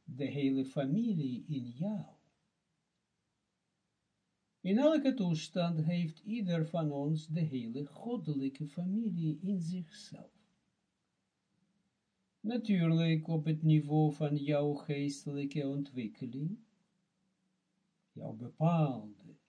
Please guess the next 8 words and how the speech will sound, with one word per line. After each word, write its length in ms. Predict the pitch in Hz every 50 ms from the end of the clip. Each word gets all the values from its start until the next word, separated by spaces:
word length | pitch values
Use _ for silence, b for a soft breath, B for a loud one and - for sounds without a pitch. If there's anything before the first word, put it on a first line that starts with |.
| _ _ _ _
niveau 680 | _ 123 123 123 123 113 113 123 127 127 120 113 104 - -
van 460 | _ _ _ 123 113 110 107 - - _ _ _ _ _ _ _ _ _ _ _ _ _ _ _ _ _ _ _ _ _ _ _ _ _ _ _
je 120 | - 127
geestelijke 880 | 120 - - 143 135 127 117 - - - - 120 113 113 113 - _ -
ontwikkeling, 800 | - 160 175 185 156 - _ - - _ _ _ 123 135 160 156 _ _ _ _ _ _ _ _ _ _ _ _ _ _ _ _ _ _ _ _ _ _ _
maar 280 | - 208 208 208 190
dezelfde 600 | 180 208 196 165 - 277 302 311 277 214 202 196
krachten 760 | 165 - 214 247 254 220 - - _ - 214 202 196 196 -